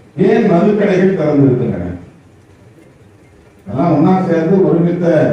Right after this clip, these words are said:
முடிவை எடுத்தால் ஒரு நாளில் எல்லாவற்றையும் முடிவிட முடியும். இது ஒரு பெரிய லாபம் தருகிற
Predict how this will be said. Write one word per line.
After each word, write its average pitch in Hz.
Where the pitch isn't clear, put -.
முடிவை 156
எடுத்தால் 139
ஒரு 147
நாளில் 170
எல்லாவற்றையும் 139
முடிவிட 117
முடியும். 82
இது 175
ஒரு 156
பெரிய 202
லாபம் 185
தருகிற 165